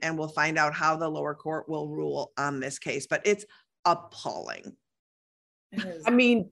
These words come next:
Speaker 3: what our two, uh, worst have in common is re-victimization of pregnant people.
Speaker 2: Right. I mean,
Speaker 3: Big
Speaker 2: truly,
Speaker 1: I know.
Speaker 2: I think,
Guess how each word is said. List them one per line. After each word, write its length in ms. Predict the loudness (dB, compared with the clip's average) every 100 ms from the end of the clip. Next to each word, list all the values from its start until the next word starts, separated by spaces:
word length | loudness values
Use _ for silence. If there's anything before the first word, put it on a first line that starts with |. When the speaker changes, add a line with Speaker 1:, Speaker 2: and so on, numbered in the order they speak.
| 2
Speaker 3:
what 240 | 8 10
our 320 | 12 12 10 4 2
two, 320 | 6 8 8
uh, 220 | 10 10
worst 260 | 10 6 6
have 180 | 6 8
in 120 | 8
common 380 | 8 8 8 8
is 240 | 6 4 2
re-victimization 1080 | 4 4 4 4 2 6 6 6 4 4 4
of 100 | 2
pregnant 400 | 2 4 2 2
people. 720 | 0 2 4 6 4 2 -4 _ -20 -16 -16 -14 -18 -12
Speaker 2:
Right. 320 | -12 -10 -14 _ _ _ _ _ _ _ _ -20 -20 -20 -6 4
I 60 |
mean, 160 | 6 6
Speaker 3:
Big 120 | 4
Speaker 2:
truly, 100 | 4
Speaker 1:
I 60 | 4
know. 80 | 4
Speaker 2:
I 200 | 0 -4
think, 180 | -6